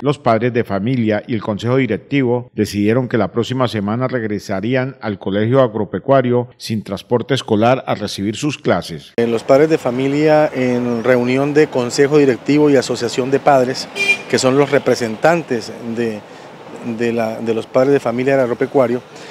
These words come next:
Speaker 2: decidieron dar un compás de espera de una semana. Quiere decir esto que hasta el viernes estaríamos recibiendo clases en el Santander Bachillerato y a partir del próximo lunes regresaríamos al agro-, al agropecuario, igual sin transporte escolar. Estamos, eh,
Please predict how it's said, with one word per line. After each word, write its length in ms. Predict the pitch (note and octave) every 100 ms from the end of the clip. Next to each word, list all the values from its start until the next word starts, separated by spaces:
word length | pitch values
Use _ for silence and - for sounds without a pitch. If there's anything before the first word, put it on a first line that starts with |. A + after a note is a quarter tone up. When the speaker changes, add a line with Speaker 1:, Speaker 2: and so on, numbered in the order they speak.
| - -
Speaker 2:
decidieron 720 | C3 D3 D3 C#3 D3 E3+ E3+
dar 120 | D#3+
un 120 | E3 D3+
compás 420 | E3 D#3 D#3+ D#3
de 80 | D#3
espera 380 | - D3 D#3
de 80 | D3
una 220 | A#2+ C#3
semana. 460 | C#3+ A#2+ C3+ B2 G2+ - - -
Quiere 220 | B2+ D3
decir 260 | B2+ C3+ C#3
esto 260 | C3+ D3
que 80 | -
hasta 220 | B2 -
el 60 | G#2
viernes 460 | C3+ F3+ D3+ D3 - - - -
estaríamos 540 | B2+ - A#2+ C3+ C#3+ C3+
recibiendo 420 | A#2+ A2+ A#2+ C3
clases 400 | C#3 C3+ C#3 B2+
en 160 | A#2+
el 220 | A2+ A2 G#2
Santander 460 | A#2 A2 A2+ A#2
Bachillerato 640 | A#2+ - C#3+ D3+ C#3+ - C#3 - - -
y 120 | C3
a 40 |
partir 280 | - A2+ B2+
del 100 | C#3+
próximo 400 | - D3 - D3
lunes 340 | C#3 C3 C#3 - - - -
regresaríamos 800 | C3 B2+ C3 A#2+ A#2 C3 C#3+ C3
al 120 | A#2+
agro-, 160 | A2 -
al 100 | A2+
agropecuario, 640 | A2 A2+ G#2 G2 C3 A2+ F2+ _
igual 420 | A#2 A#2 C3+ F3 - -
sin 320 | - C#3 C3
transporte 520 | A#2 A2+ - B2 C3+
escolar. 400 | - - C#3 E3+ - - - -
Estamos, 560 | A#2+ - A#2+ C3 C3+ -
eh, 320 | B2 A2 G#2